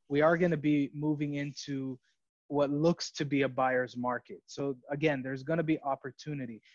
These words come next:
Now, it doesn't mean that you're not gonna be able to sell your property and get the right amount for it. But one thing that we've learned over the years, and, you know, we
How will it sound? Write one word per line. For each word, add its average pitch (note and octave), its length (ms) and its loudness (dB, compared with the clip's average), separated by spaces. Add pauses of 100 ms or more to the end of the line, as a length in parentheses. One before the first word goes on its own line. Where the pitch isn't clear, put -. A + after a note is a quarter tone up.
(160)
Now, D3+ 140 6
it D#3 80 2
doesn't F3+ 320 4
mean F#3 180 2
that D#3+ 120 6
you're D#3 140 2
not D#3 160 2
gonna D#3 100 0
be D3+ 140 2
able D3+ 140 0
to D3 60 -4
sell D3 260 2
your D3 120 0
property D3 500 0
and C3+ 140 -6
get C#3 200 -6
the C#3+ 80 -6
right C3+ 280 0 (100)
amount C3+ 340 -6 (100)
for C3+ 220 -6
it. C3+ 120 -10 (360)
But D#3 260 6 (360)
one G3 220 6
thing A3+ 200 4
that F3+ 160 8
we've D#3 200 0
learned E3 380 2
over D#3 280 0
the D3 120 -2
years, D3+ 420 2
and, C#3 160 -4
you C#3 60 -6
know, C#3 100 -6
we C#3+ 280 -4